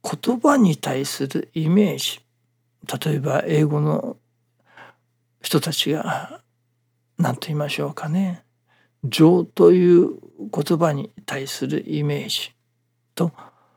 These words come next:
そのイメージがフィーリングという言葉に対する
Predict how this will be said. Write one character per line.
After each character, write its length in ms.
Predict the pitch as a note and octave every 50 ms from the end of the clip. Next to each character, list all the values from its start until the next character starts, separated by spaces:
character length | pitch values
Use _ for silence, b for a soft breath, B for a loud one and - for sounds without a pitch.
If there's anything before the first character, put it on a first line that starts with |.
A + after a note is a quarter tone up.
| b b b b b b _ _ _
そ 180 | - - D3
の 140 | D3 D3 D3
イ 120 | D3+ D3 C#3+
メ 180 | D#3+ F3 E3
ー 40 | D3
ジ 160 | C3+ - -
が 340 | - - - - - - - _ _ _ -
フ 260 | - - - - E3+
ィ 40 | F#3+
ー 100 | G3+ -
リ 100 | A3 G3
ン 100 | F3+ E3+
グ 120 | F#3 F#3+
と 180 | - - E3 E3+
い 200 | - F3 F3 -
う 120 | - -
言 300 | - - D#3 - E3 D3+
葉 120 | E3+ F2
に 160 | E2+ E3 D#3+ -
対 240 | - B2+ - -
す 180 | - - - -
る 240 | - D#3 - -